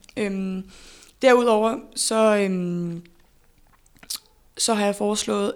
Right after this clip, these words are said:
at, øhm, man lige med, hvad man gør i Norge, har, øh,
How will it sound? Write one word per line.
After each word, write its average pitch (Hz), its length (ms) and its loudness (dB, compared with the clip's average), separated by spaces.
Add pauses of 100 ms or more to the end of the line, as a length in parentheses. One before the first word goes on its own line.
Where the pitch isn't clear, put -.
at, - 380 -6
øhm, 190 580 -6
man 185 520 -4 (960)
lige 220 200 -4
med, 214 180 -2
hvad 202 100 -4
man 190 140 -4
gør 190 120 -4
i 185 80 -6
Norge, 190 320 -4 (400)
har, 190 560 -4
øh, 175 340 -8